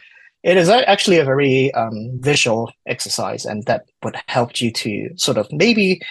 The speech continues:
uh, realize what are the mountain A V As, what are the valley A V As, which ones are on the left, which one are on the right, that sort of thing. So anything helps.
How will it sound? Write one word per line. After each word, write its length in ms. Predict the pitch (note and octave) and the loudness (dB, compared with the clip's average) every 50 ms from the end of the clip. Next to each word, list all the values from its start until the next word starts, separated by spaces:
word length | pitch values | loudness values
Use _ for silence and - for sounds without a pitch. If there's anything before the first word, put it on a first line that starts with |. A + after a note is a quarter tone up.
| - - - _ _ _ _ | -16 -18 -20 _ _ _ _
uh, 160 | C#3 C3+ B2+ A#2+ | 0 0 2 2
realize 540 | C3 C#3 D3 C#3 C3 B2 A#2+ A#2+ A#2 - | 2 2 4 4 4 4 4 2 0 -2
what 140 | C#3 C#3 A2+ | -2 0 0
are 140 | A2 G#2+ G2+ | 0 0 0
the 120 | - A#2+ | -2 -6
mountain 460 | A2+ B2 B2+ C3+ C#3 C3 - C3+ B2+ A#2+ | -6 -4 -4 -4 -4 -4 -4 -4 -4 -2
A 100 | A#2 A#2 | -2 -2
V 180 | A2+ A2+ A2 G#2+ | -2 -2 -2 -2
As, 360 | A2 A2 G#2+ A2 G#2+ A2+ A2+ | -2 -2 -4 -4 -6 -6 -4
what 160 | - A#2+ G2+ | -4 -4 -4
are 60 | G#2+ G2+ | -4 -4
the 240 | - G#2 G2 F#2+ | -2 -2 -4 -2
valley 460 | G2+ A2 A#2+ A#2 G#2+ A2+ A#2 A2+ G#2+ G#2 | 0 0 2 2 2 0 0 -2 -2 -4
A 120 | G2+ G#2 | -4 -4
V 200 | G#2+ G#2+ G#2 F#2 | -4 -4 -4 -2
As, 320 | F#2+ G2+ G2+ G2+ - - | -2 -2 -2 -2 -2 -4
which 180 | - A2+ - - | -2 -2 -2 -2
ones 180 | A#2+ G#2 G#2+ G#2+ | -4 -4 -4 -4
are 160 | A2+ G#2 - | -4 -4 -4
on 100 | - - | -6 -6
the 100 | G#2+ G#2 | -4 0
left, 320 | A2+ A#2 A2+ A2 A2 - | 2 2 2 2 0 -2
which 160 | B2 A#2 - | -6 -6 -4
one 100 | A#2+ G#2 | -6 -8
are 100 | F#2+ G2 | -8 -8
on 100 | G#2+ G2+ | -10 -10
the 100 | G2+ G2+ | -10 -10
right, 340 | G#2+ G#2 A2 G#2+ G#2+ G#2+ G#2 | -4 -2 0 2 2 0 0
that 140 | G#2 G2 - | -2 -4 -6
sort 140 | - G#2+ G#2 | -6 -6 -8
of 60 | - | -8
thing. 320 | - - A2 G2+ G#2 A2+ - - - - - _ _ _ _ _ | -6 -6 -6 -6 -6 -8 -12 -16 -20 -20 -20 _ _ _ _ _
So 540 | - - D3+ C#3 B2+ A#2+ A#2 B2+ C3+ - - | -4 0 2 2 2 2 0 -6 -10 -2 0
anything 380 | G3+ A#3 A3+ G3 - C#3+ A#2 | 2 2 2 2 0 -2 -2
helps. 580 | G#2 - A2 A2 E3+ G#3+ - - - - - - | 0 0 0 0 0 0 -2 -6 -6 -6 -8 -4